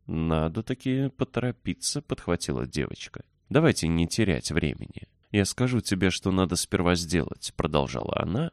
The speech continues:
а Дик улыбнулся, потому что, когда она заговорила на местном наречии, он очень удивился. «Ты ему очень даже пришёлся по нраву. Он хочет с тобой повидаться, и с Сажей, и с капитаном.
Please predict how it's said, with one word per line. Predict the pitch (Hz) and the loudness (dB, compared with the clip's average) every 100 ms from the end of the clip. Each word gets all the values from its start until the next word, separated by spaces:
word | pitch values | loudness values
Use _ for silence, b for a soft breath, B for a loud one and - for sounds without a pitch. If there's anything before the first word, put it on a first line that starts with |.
| _ | _
а | 95 | -4
Дик | 104 175 165 | -2 -2 2
улыбнулся, | 143 107 127 151 - 104 | 2 4 2 2 -2 -2
потому | - 85 85 | 0 2 2
что, | 82 - 80 76 - | -2 -2 0 0 -2
когда | 80 73 73 | -2 2 2
она | 69 69 | 2 0
заговорила | 76 76 73 69 - | 0 0 0 0 -2
на | 78 78 | 0 0
местном | 67 - - 90 | 0 -4 -4 -2
наречии, | 113 156 - - - B B | -2 -2 -2 -6 -6 B B
он | - 90 - | 2 2 4
очень | - 82 87 - | -2 0 0 0
удивился. | 82 76 73 52 - - - _ _ - | -2 0 -2 -2 -6 -8 -10 _ _ 0
«Ты | 180 | 2
ему | 160 143 | 4 4
очень | 135 - 117 | 4 4 2
даже | 113 104 104 | 2 2 0
пришёлся | 95 - 92 - 87 | 0 0 -2 0 0
по | 87 | 2
нраву. | 82 69 50 - - _ - | 2 2 0 -8 -18 _ 0
Он | 87 | 0
хочет | - 78 - - | 2 0 0 -4
с | |
тобой | - 82 82 | 2 2 2
повидаться, | - 90 98 80 - - - - B B | 2 2 2 0 -4 -6 -10 -12 B B
и | - | -4
с | 107 | -4
Сажей, | - - - 67 62 90 143 143 | -4 -4 -2 -2 -2 -4 -4 -4
и | - - - - | -6 -6 -8 -6
с | - | -4
капитаном. | - 147 - - 50 - 82 | -4 -2 -4 -2 -4 -2 -6